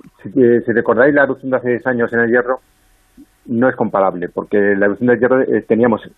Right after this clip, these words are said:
un volcán como el que tenemos ahora en superficie en el fondo del mar.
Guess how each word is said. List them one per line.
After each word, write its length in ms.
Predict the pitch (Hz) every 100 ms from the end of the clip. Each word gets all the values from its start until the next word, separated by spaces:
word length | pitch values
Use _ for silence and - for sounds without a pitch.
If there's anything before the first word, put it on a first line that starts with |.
| -
un 120 | 156 127
volcán 300 | 127 127 120
como 140 | 113
el 60 | 104
que 80 | 107
tenemos 240 | 110 120
ahora 120 | 120
en 40 | 117
superficie 420 | 120 120 139 156
en 60 | 110
el 60 |
fondo 220 | 104 104
del 100 | 98
mar. 180 | 95 95